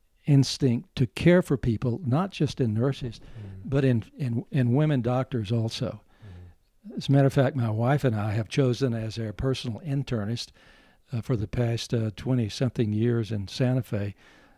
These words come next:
Speaker 1: a woman,
Speaker 2: Mm.
Speaker 1: uh, who is one of the most empathic, uh, kind, compassionate,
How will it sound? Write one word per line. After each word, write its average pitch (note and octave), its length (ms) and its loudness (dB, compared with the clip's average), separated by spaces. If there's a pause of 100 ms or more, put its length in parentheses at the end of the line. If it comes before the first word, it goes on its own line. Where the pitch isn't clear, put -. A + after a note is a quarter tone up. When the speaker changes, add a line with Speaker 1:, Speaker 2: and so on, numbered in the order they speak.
(140)
Speaker 1:
a C#3+ 80 0
woman, A#2 500 2 (800)
Speaker 2:
Mm. A#2+ 60 0
Speaker 1:
uh, A2+ 140 0
who B2 180 6
is A#2+ 140 2
one A#2+ 140 2
of A#2+ 80 2
the A2+ 60 2
most A#2 200 -2
empathic, A#2 540 -2 (720)
uh, G2+ 300 -4 (880)
kind, B2+ 680 0
compassionate, B2 720 0